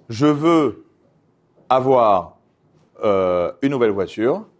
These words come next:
pour pouvoir av-, aller au travail plus facilement le matin, parce que là,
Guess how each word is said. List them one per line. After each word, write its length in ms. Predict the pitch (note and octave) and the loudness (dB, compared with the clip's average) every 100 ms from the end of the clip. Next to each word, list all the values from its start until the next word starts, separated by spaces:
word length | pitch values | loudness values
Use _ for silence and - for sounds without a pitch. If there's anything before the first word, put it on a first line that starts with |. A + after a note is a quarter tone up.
| _ _ _ | _ _ _
pour 260 | - D#3 D#3+ | -2 -2 -2
pouvoir 680 | - A2 A#2+ C3 D3 F3 - | -8 -4 0 2 0 -2 -8
av-, 240 | A2+ G#2 G#2 | -10 -10 -4
aller 360 | A2 A2+ B2+ A#2+ | -4 0 0 2
au 80 | A2+ | 0
travail 640 | A2 - G2+ G#2 C3 D#3+ D3+ - | 0 0 2 4 4 2 0 -4
plus 100 | C3 | -2
facilement 440 | A#2+ - A2 G#2+ | -2 -2 -2 -2
le 80 | F#2+ | -2
matin, 540 | E2+ - A2+ D3+ F#3 _ _ _ | -4 -2 0 0 -4 _ _ _
parce 140 | - | -10
que 80 | - | -2
là, 180 | G#2 | 2